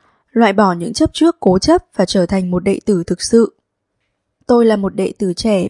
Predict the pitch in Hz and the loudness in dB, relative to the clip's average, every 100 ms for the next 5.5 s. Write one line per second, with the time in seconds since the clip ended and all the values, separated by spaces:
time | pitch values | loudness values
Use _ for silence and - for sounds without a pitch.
0 | 247 269 254 185 220 214 226 - 294 302 | -4 -2 -2 -2 -2 2 0 0 -2 0
1 | 247 208 202 - 285 330 - 196 208 214 | 0 0 -2 -2 -4 -4 -2 -2 -2 -2
2 | 226 208 202 - 208 208 214 208 208 202 | -4 -4 -6 -4 -6 -4 -4 -2 0 0
3 | 185 _ _ - 208 277 269 208 226 233 | -2 _ _ -2 0 2 0 0 2 2
4 | - - 175 233 254 247 202 - 226 196 | 2 -2 -2 2 2 2 -2 -2 -4 -2
5 | 196 233 240 226 | -4 0 0 0